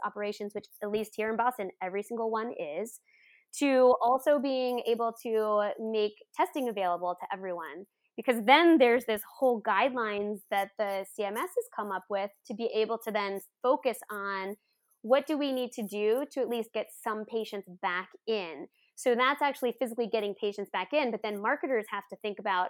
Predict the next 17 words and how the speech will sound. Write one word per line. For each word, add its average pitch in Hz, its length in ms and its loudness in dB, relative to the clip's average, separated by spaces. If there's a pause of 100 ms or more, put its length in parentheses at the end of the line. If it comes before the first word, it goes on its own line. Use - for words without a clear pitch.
(100)
"Well, 208 260 -2
how 202 160 0
do 240 120 -2
I 220 100 -2
actually 196 400 -4
accommodate 196 580 -4
for 185 120 -6
this?" 123 200 -10
So 208 120 -4
let's 240 180 -2
say 262 140 2
I've 208 180 -2
gone 202 340 -4
through 247 260 0
the 190 100 -2
gating 214 400 -2
criteria 208 680 -2